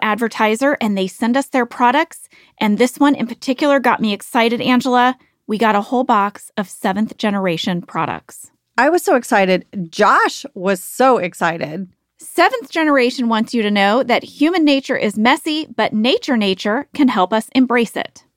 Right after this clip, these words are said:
Speaker 2: Seventh Generation laundry detergent lifts away tough stains with the power of bioenzymes.
Speaker 1: Yeah, and really good smelling bioenzymes,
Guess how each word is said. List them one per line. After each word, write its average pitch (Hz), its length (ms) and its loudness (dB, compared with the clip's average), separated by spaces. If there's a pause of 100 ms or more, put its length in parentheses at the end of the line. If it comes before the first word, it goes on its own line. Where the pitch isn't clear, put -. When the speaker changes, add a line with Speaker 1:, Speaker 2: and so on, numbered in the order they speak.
(140)
Speaker 2:
Seventh 370 480 0
Generation 339 500 2
laundry 277 320 2
detergent 294 560 -2
lifts 254 320 0
away 311 240 2
tough 262 240 -4
stains 208 480 -4
with 208 120 -8
the - 40 -14
power 294 400 2
of 190 240 -2
bioenzymes. 190 1080 0 (260)
Speaker 1:
Yeah, 285 380 2 (440)
and 262 320 2
really 311 300 2
good 254 260 2
smelling 214 520 -2
bioenzymes, 175 880 -2